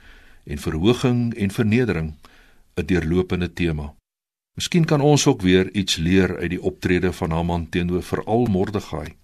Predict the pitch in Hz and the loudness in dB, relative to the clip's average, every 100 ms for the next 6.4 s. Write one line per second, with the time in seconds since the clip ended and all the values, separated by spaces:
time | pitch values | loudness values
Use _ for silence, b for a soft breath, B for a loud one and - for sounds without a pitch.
0 | - 90 92 - 120 - 98 - 82 80 | -8 -4 -4 -2 0 2 0 -2 -10 -2
1 | 110 113 - 139 131 110 104 - 110 92 | 0 0 0 0 0 0 -2 0 -2 -2
2 | - 90 95 95 - 92 92 - 87 80 | -4 -4 -2 -4 0 -2 -2 -4 -4 0
3 | 120 131 76 80 76 - - - 156 135 | 0 0 -2 -4 -4 -10 -14 -4 0 0
4 | 85 - 82 80 78 87 76 80 80 76 | -2 -4 -2 -2 -4 -4 -2 -2 -2 -6
5 | - _ _ _ _ _ - 80 - 87 | -12 _ _ _ _ _ -14 -12 -6 -2
6 | - 98 92 90 | 2 2 2 0